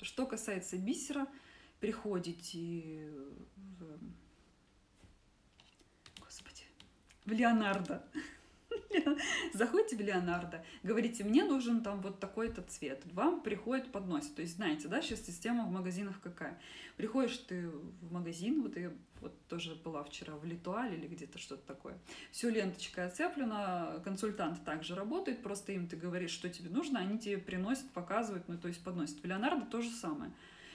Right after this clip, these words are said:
А, приходишь, говоришь, что тебе надо, ты просто стоишь возле кассы, тебе все приносят.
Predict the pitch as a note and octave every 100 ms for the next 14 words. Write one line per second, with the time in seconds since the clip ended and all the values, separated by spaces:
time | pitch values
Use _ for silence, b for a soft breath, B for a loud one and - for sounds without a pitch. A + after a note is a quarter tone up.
0 | B B - D#3+ A3+ A#3 F4 G#3 G3+ G3+
1 | - F#3+ F#3 G#3+ C#4+ C#4 G3 - F3+ G3+
2 | G3 - - F#3+ - F3+ G3 G3 D4 -
3 | - F3+ G#3+ A3+ F#3+ - E3+ C#3+ -